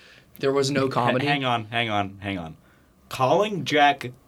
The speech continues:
Speaker 2: anything with the word comedic in it is a very, very far stretch.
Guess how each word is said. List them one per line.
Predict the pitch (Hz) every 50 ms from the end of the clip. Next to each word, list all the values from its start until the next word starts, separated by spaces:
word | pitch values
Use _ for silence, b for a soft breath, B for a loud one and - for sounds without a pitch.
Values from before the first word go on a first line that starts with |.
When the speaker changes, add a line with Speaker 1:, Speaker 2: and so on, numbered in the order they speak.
| _ _ _ _ _ _ _ _ _ _ _ _ _ _ _ _ - - -
Speaker 2:
anything | 131 139 151 175 175 170 - 156 139 135
with | 127 127 -
the | 123
word | 120 117 101 104
comedic | - - 131 104 113 123 123 120 120 -
in | 113 113 107
it | 104 101 -
is | 110 107
a | 113 110
very, | 104 98 95 90 95 98 113 139 139 139 139 139 127
very | 117 117 117 117 113 110
far | 110 - - - 110 107 107 104
stretch. | 104 - - - 107 101 92 87 - - -